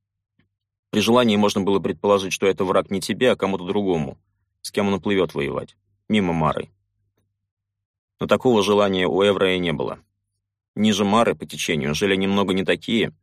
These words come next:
или совсем не такие, но всё равно Мары. Лесные, озёрные и болотные. Считать нападение на них, не относящимся к Мары, было и странно, и глупо. Если их убьют на закате,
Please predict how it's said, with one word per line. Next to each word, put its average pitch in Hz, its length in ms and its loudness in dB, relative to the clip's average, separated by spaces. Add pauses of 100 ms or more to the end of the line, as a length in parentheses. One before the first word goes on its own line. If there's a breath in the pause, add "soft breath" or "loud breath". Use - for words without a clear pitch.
(360)
или 98 140 0
совсем 107 360 0
не 90 120 -2
такие, - 480 -8 (360)
но - 100 -6
всё 113 120 0
равно 95 260 0
Мары. 64 360 -2 (800)
Лесные, 90 480 0
озёрные 87 420 0
и - 20 -2
болотные. 76 600 -4 (1200)
Считать 104 380 0
нападение 92 500 0
на 92 140 -2
них, 110 280 -2
не 90 80 -4
относящимся 87 720 -2
к - 80 -20
Мары, 98 360 0 (180)
было 90 200 0
и 87 40 0
странно, 82 380 -2
и 64 80 -4
глупо. - 440 -8 (880)
Если 95 360 0
их - 360 -6
убьют 90 360 -4
на 85 100 -2
закате, 87 480 -2